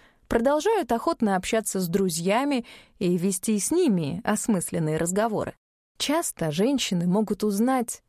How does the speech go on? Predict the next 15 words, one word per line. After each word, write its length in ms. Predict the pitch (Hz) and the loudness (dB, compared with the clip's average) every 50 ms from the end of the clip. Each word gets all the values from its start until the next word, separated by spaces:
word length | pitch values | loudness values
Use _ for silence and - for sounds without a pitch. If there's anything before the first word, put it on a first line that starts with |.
| _ _ | _ _
как 280 | _ - 247 240 233 - | _ -2 -2 -2 -2 -2
прошёл 500 | - 214 202 208 - - 254 240 220 208 | 0 0 0 0 0 0 2 2 2 2
их 180 | 196 - - | 0 0 -2
день 400 | 180 170 175 220 269 294 262 208 | -4 0 0 2 2 2 2 2
или 380 | 165 151 160 139 135 135 - - | 2 0 -2 -2 -2 -4 -6 -4
какие 360 | - 196 196 - 247 240 214 190 | -2 -4 0 0 2 2 2 2
у 120 | - - | 2 2
них 300 | 214 208 214 202 - - | 2 2 2 0 -4 -6
планы — 480 | _ - 233 254 294 330 311 262 226 208 - - - _ _ _ _ _ | _ 0 2 2 2 2 2 0 0 -2 -4 -18 -20 _ _ _ _ _
только 320 | - 233 226 - - 220 | 0 0 0 2 -2 -4
подслушав 920 | 202 _ - 208 208 - - - - 214 226 277 349 - - 170 147 - - | -4 _ 0 0 0 0 -4 -2 0 0 2 0 0 0 -2 -4 -4 -2 -4
их 180 | 240 - - | -4 -4 0
разговор 480 | - 202 190 185 196 190 190 208 247 262 | -2 -2 0 2 2 2 2 2 -2 -2
с 40 | 202 | -2
другими, 600 | 208 202 247 277 285 311 359 311 196 175 - - | -2 -2 0 0 0 0 2 2 2 0 -2 -8